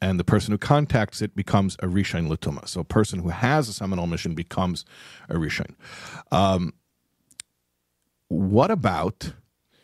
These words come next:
a woman who has relations with a man? Um, does she become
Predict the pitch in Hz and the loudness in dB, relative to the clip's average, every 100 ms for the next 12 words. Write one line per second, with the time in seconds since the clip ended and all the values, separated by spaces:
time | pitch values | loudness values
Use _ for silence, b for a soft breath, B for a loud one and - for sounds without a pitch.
0 | b b b b _ _ - 98 104 135 | b b b b _ _ 0 4 6 6
1 | 135 117 113 107 98 98 92 101 - 92 | 6 6 6 4 2 0 0 -4 -2 -2
2 | 85 82 67 - - _ _ - _ _ | 0 -2 -4 -10 -20 _ _ -20 _ _
3 | B B B B B B B _ - 95 | B B B B B B B _ 0 2
4 | 95 92 92 87 90 _ _ _ _ _ | 4 2 0 -2 -6 _ _ _ _ _
5 | _ _ _ _ _ _ _ _ _ _ | _ _ _ _ _ _ _ _ _ _
6 | _ _ _ 107 123 117 - 143 113 82 | _ _ _ 2 2 4 0 -2 -2 -4
7 | 78 92 | -6 -10